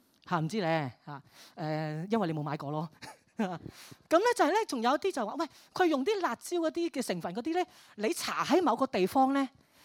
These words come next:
就會即刻見效，係啦，就會呢，會瘦嘅，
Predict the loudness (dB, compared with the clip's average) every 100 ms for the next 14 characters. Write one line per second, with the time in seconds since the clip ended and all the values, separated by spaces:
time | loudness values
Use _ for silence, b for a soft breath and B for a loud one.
0 | b 4 6 6 4 2 4 2 4 2
1 | 2 2 0 -2 _ _ _ b b b
2 | 4 6 4 2 4 4 4 2 0 0
3 | 2 2 0